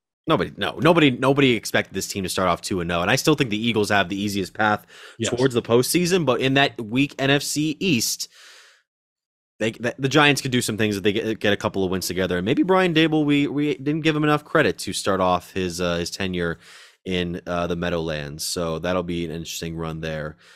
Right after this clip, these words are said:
Speaker 1: And, uh, before we sign off, I mean, do you wanna get into the, the, t-, the talk of the team, the shirt you're wearing today? Because
Speaker 2: I
Speaker 1: I
Speaker 2: sure
Speaker 1: don't,
Speaker 2: am.
Speaker 1: I don't think this past week could have gone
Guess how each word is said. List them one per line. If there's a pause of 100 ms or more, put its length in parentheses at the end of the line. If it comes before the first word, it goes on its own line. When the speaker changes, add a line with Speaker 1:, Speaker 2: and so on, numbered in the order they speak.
(160)
Speaker 1:
And,
uh,
before
we
sign
off,
I
mean,
do
you
wanna
get
into
the, (460)
the,
t-,
the
talk
of
the
team,
the
shirt
you're
wearing
today?
Because (380)
Speaker 2:
I
Speaker 1:
I
Speaker 2:
sure
Speaker 1:
don't,
Speaker 2:
am. (100)
Speaker 1:
I
don't
think (600)
this
past
week
could
have
gone